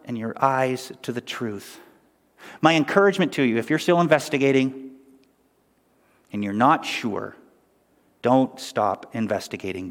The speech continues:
Don't become that Pharisee. And if you've been a follower of Jesus Christ, if you are a follower of Jesus Christ, are you sure you're not that Pharisee?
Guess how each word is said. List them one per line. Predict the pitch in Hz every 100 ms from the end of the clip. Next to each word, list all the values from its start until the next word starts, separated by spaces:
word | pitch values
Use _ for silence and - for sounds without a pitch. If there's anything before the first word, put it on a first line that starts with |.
| -
Don't | 107 123 262
become | - 143 - 131 117 113 113 - - - -
that | 101 92 92 - - _ _ _ _ _ _
Pharisee. | - 143 123 - - - _ _ _ _ _ _ _ _ _ _ _ _ _ _ _ _ _ _ _ _ _ _ _ _ _ _ _ _ _ _ _ _ _ _
And | 131
if | 131
you've | 160 160
been | 165
a | 147
follower | - 151 151 143 131
of | 117
Jesus | 107 117 104 104
Christ, | - - 107 -
if | 113 123
you | 120
are | 113 117 131
a |
follower | 123 113 107 104 98
of | 95
Jesus | 87 107 101 95
Christ, | - 113 107 - - _ _ _ _ _ _ _ _ _ _ _ _ _ _ _
are | -
you | 110 127 175
sure | - - - 175 165 151
you're | 120 127 131
not | 123 120 127 -
that | - - -
Pharisee? | - - - - - - -